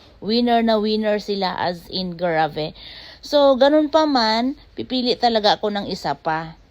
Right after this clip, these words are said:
Ha? Kung, kung pipili ako ng isa sa inyo, isa sa inyo, tatlo kayo, pipili talaga ako ng isang, yung alam mo yung umangat talaga siya. So, andyan na yung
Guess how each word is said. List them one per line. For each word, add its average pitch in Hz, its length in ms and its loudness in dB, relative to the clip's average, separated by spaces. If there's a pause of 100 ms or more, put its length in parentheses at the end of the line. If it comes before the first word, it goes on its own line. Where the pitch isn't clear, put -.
(100)
Ha? 233 320 -4
Kung, 196 160 -8
kung - 160 -18
pipili 262 400 0
ako 226 240 0
ng 202 160 -2
isa 220 160 -4
sa 214 160 -2
inyo, 165 400 -4
isa 208 320 -6
sa - 80 -6
inyo, 175 240 -4
tatlo 269 400 -4
kayo, 220 320 0
pipili 202 480 -4
talaga 175 400 -2
ako 180 160 -8
ng 156 200 -2 (280)
isang, 277 280 0 (1000)
yung 302 160 -4
alam 381 240 2
mo 392 80 -4
yung 370 160 -6
umangat 247 400 2
talaga 165 400 0
siya. - 320 -4 (480)
So, - 160 -2
andyan 226 360 2
na 214 40 0
yung 208 160 0